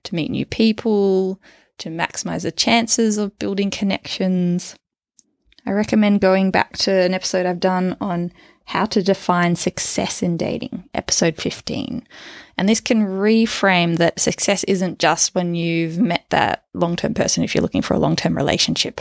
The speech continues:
or what type of dating you're looking for, just having the outcome. It's also looking,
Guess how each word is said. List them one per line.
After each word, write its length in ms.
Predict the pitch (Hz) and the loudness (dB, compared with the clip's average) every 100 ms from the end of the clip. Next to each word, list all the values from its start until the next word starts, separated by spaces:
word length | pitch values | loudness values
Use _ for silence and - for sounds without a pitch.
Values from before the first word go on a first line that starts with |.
| - | -10
or 100 | - | -4
what 220 | 180 - | -4 -2
type 240 | - 165 | -2 -2
of 80 | - | -2
dating 260 | - 147 151 | -2 0 0
you're 140 | 151 | -2
looking 260 | - - - | -4 -6 -8
for, 300 | - - - _ - - - - - | -6 -6 -8 _ -18 -14 -14 -6 -2
just 140 | 165 | 0
having 260 | 170 160 151 | 2 2 2
the 140 | 143 | 2
outcome. 580 | - - - - - _ - - - _ | 0 -2 -6 -6 -8 _ -20 -20 -20 _
It's 200 | - - | -4 2
also 380 | 190 185 208 185 | 2 4 2 0
looking, 540 | 175 190 - 175 175 | 0 -2 -2 -2 -2